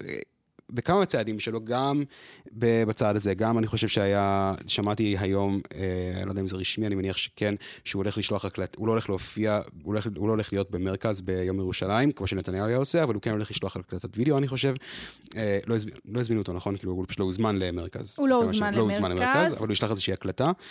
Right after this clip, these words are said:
Speaker 1: הוא רוצה לשלוח הקלטה.
Speaker 2: בניגוד לראשי ממשלה קודמים. אגב, גם ב-, בהקשר של נתניהו, לפעמים היו שנים שבהן, אה, לא הת-,
Speaker 1: כן.
Speaker 2: כי הוא תמיד הוזמן,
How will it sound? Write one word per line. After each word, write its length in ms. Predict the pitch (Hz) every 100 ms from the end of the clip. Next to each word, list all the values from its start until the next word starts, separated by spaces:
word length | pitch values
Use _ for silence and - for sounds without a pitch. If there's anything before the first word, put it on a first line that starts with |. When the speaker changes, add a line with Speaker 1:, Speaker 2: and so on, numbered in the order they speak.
| -
Speaker 1:
הוא 100 | -
רוצה 160 | 90 117
לשלוח 240 | 131 127
הקלטה. 240 | 123 220
Speaker 2:
בניגוד 300 | 220 214 247
לראשי 440 | 226 226 214 - 226
ממשלה 540 | 214 214 214 208 208 202 - - _
קודמים. 420 | - 247 214 349 370
אגב, 300 | 220 285 277 208 -
גם 300 | 202 214 247
ב-, 40 | 330 359 233 190
בהקשר 380 | 185 190 - 254
של 120 | 381 339
נתניהו, 520 | - 208 202 202 339
לפעמים 360 | 233 - 208
היו 200 | 190 196
שנים 520 | 202 - 208 202 202 202
שבהן, 520 | - 190 185 190 190 - - - _ _ _ _ -
אה, 180 | 185 185 208
לא 60 | 214
הת-, 260 | 440 - - -
Speaker 1:
כן. 180 | 101 92
Speaker 2:
כי 60 | -
הוא 120 | - 240
תמיד 340 | 254 233 370
הוזמן, 240 | 330 208